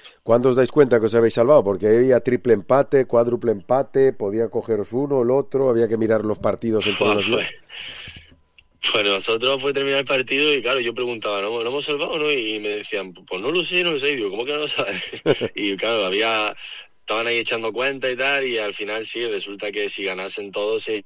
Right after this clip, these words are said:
Speaker 2: se quedaría el, el Marbella, pero que al principio dudoso, no, no, no sabíamos si celebrarlo, sino porque estábamos ahí que, que no, no, no lo teníamos claro, la verdad.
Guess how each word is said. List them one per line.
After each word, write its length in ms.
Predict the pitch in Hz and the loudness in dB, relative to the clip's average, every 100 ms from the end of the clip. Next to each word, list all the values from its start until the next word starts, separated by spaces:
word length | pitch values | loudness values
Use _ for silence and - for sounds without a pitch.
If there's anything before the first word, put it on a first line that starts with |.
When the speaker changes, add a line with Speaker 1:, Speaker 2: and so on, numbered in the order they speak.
| 107 | -8
Speaker 2:
se 180 | - 98 | -8 -8
quedaría 560 | 92 92 87 92 95 95 | -6 -4 -2 -2 -2 -2
el, 180 | 95 92 | -4 -6
el 120 | 92 | -8
Marbella, 460 | 90 85 85 98 98 | -8 -6 -2 0 0
pero 180 | 87 85 | -2 -2
que 80 | 87 | -4
al 100 | 85 | -6
principio 720 | 90 85 95 92 104 110 113 | -8 -6 -4 0 0 2 2
dudoso, 440 | 107 101 107 101 | 0 0 -2 -4
no, 200 | 95 95 | -4 -4
no, 200 | 95 104 | -2 -4
no 220 | 101 104 101 | -2 -4 -2
sabíamos 260 | 113 110 | 0 0
si 100 | 104 | -2
celebrarlo, 500 | 104 98 98 113 127 | -2 -2 0 0 0
sino 240 | 117 107 113 | -2 -2 -4
porque 220 | 117 107 | -2 -2
estábamos 400 | 92 104 104 104 | -2 -4 -2 0
ahí 180 | 101 104 | -2 0
que, 380 | 95 92 87 - - - - - - | 0 0 -2 -6 -12 -12 -14 -18 -10
que 160 | 87 | -6
no, 220 | 92 98 | -4 -4
no, 120 | 92 95 | -4 -4
no 220 | 98 98 | -4 -4
lo 100 | 101 | -4
teníamos 300 | 101 95 95 | -4 -4 -4
claro, 280 | 101 110 90 | -4 -2 -2
la 80 | |
verdad. 260 | 82 82 98 | -4 -6 -8